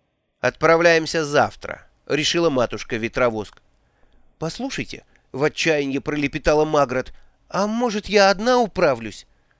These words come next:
«Ну да, сейчас. Какая из тебя фея крестная?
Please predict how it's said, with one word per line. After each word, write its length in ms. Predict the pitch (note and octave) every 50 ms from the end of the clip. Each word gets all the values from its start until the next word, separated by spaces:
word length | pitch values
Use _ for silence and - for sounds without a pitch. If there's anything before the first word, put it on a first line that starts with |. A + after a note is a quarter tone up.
| _ _ _ _ _ _ _ _ _ _ _ _ _ _ _ _ -
«Ну 240 | E3+ G3+ A3+ A3 G#3+
да, 320 | F3+ F#3+ D3 C3 A#2+ G#2+
сейчас. 640 | - - G3+ A3 G#3 - - C3+ F#2+ F#2+ - - - _ _ _ _ _ _ _ -
Какая 380 | D#4 E4 - - C4+ B3 A#3+
из 220 | A#3 A#3 A3 F3+ -
тебя 220 | - G#3 F3+ E3+
фея 320 | - - - E3+ C#3+ C3
крестная? 720 | - - F3+ F3+ F3 D3 - - - E2+ D#2+ - - -